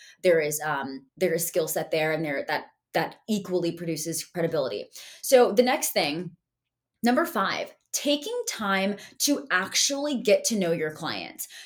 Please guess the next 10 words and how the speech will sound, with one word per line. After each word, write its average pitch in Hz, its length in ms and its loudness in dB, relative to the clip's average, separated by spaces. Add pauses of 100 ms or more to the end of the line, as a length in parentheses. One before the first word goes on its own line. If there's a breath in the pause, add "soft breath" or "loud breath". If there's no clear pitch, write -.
(200 loud breath)
I 330 640 0 (240)
value 196 600 4
relationship 180 680 2
building 170 320 2
with 180 180 -2
my 240 140 0
clients 170 640 -4
so, 190 480 2
so 165 400 0
much. 131 440 -4